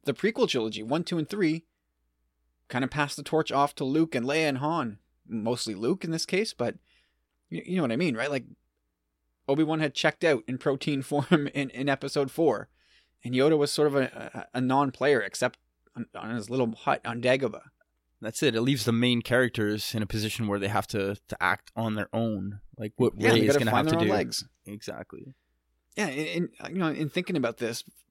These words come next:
Speaker 1: for the podcast, you know, it, it, sort of like in, in retrospect, if Luke had stuck around for nine, you know, for the climax of nine, the big battle at the end, which I think as fans were all said, "Oh, that's gonna happen.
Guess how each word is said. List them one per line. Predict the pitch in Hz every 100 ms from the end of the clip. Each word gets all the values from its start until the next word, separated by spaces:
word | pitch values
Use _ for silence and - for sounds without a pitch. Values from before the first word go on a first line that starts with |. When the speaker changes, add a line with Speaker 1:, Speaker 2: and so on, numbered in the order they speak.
| _ -
Speaker 1:
for | - 113
the |
podcast, | 104 156 180 101 -
you | -
know, | -
it, | 107 -
it, | - - -
sort | 170
of | 151
like | 139
in, | 123 123 110 123
in | 131
retrospect, | 151 - 208 - 104 98 - - - _
if | - -
Luke | 143 226 277
had | 202
stuck | - - 175 143
around | 147 139 107 104 - _
for | 123
nine, | 131 117 101 107 - _ _ _ _ _ _ _ _ _ _ _ _
you | 139
know, | 131 120
for | 131
the | 120
climax | - 151 151 131 104 117
of |
nine, | 113 107 104
the | 110 _
big | 170 165 123
battle | 143 127 131 120
at |
the | 131 127
end, | 113 107 - _ _ _ -
which | 127 - -
I | 120
think | 139 120
as | 113
fans | - 117 123
were | 127
all | 131
said, | - 143
"Oh, | 247
that's | 254 214
gonna | 233 208
happen. | 214 208 185